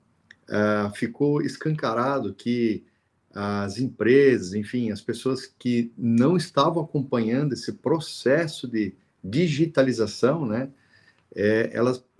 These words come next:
acabaram ficando com um pouco mais de dificuldade,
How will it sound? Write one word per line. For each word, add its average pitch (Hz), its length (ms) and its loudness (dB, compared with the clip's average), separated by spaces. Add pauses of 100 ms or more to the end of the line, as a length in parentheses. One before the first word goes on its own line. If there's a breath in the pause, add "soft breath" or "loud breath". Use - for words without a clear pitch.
(160)
acabaram 123 460 0
ficando 139 360 -2
com 143 100 -4
um - 40 -4
pouco 139 220 0
mais 135 200 0
de 135 60 -2
dificuldade, 131 1080 -2